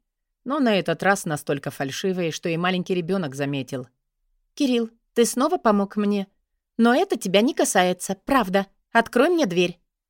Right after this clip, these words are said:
«Вы уже пытались сегодня отшить меня после урока.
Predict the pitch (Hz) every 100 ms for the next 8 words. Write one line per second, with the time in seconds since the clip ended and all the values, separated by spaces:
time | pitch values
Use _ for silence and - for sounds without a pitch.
0 | _ _ _ 135 139 156 165 180 196 190
1 | 147 151 156 - 180 170 147 147 143 -
2 | 160 151 147 135 147 - 165 170 156 -
3 | 123